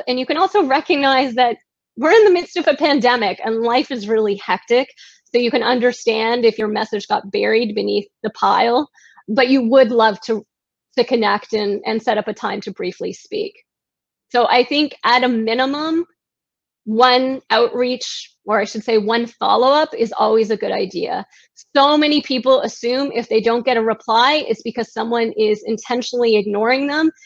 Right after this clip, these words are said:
and often that is not the case. I would say I've seen some people recommend three follow-ups. I think two, so three outreach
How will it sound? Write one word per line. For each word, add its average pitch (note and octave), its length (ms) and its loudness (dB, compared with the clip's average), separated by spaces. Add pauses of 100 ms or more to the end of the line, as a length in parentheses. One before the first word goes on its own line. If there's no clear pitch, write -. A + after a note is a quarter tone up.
(140)
and A3+ 160 -2
often A#3 360 2
that A3 160 2
is G#3+ 120 -2
not G3+ 220 -4
the - 80 -10
case. - 520 -10 (1600)
I F4 160 4
would G4 160 2
say F4 560 2 (540)
I've D4 200 4
seen E4+ 260 4
some D4 220 2
people C#4 540 2 (160)
recommend B3 480 0
three C#4+ 280 -2
follow-ups. C#4 800 2
I F4+ 140 2
think F4+ 240 4
two, A#3 480 -4 (560)
so G#3+ 360 0 (120)
three C4 380 0
outreach - 720 -2